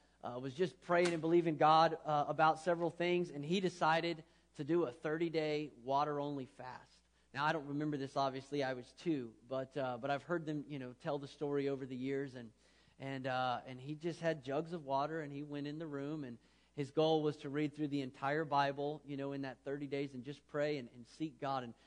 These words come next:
that's pretty radical. I mean, I, I don't know of anybody that does that on a regular basis. That was like one of those one-time God moment things. And through the Bible that, that happens. There's people that did a forty-day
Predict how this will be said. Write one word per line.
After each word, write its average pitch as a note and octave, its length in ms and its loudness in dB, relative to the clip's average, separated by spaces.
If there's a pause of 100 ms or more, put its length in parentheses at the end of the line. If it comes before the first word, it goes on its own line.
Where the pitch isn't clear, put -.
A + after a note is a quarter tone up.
(160)
that's F#3+ 160 -2
pretty G#3 240 -2
radical. D3 540 0
I A2+ 60 -12
mean, C3 160 -6
I, D3+ 120 -8 (240)
I - 40 0
don't F3 140 2
know E3 100 4
of D#3+ 80 4
anybody D3+ 340 2
that C3+ 120 -8
does D3 220 0
that C#3+ 100 -2
on C3+ 100 -6
a B2 60 -6
regular C#3 480 -2
basis. C3 580 -6
That C#3+ 200 -6
was C#3+ 120 -8
like C3+ 200 -4
one D3+ 100 -2
of D3 80 -2
those C#3 240 -2
one-time D3+ 640 -4 (100)
God C#3 260 2
moment C#3 300 -6 (120)
things. C3 320 -6 (420)
And F3+ 160 0
through A3 120 4
the G#3+ 60 8
Bible G#3+ 420 10
that, D#3+ 280 2
that D#3+ 160 2
happens. C3+ 420 -2
There's D3 160 -4
people F3+ 300 -2
that D#3+ 100 -2
did D#3 120 0
a C#3+ 40 -4
forty-day E3+ 600 4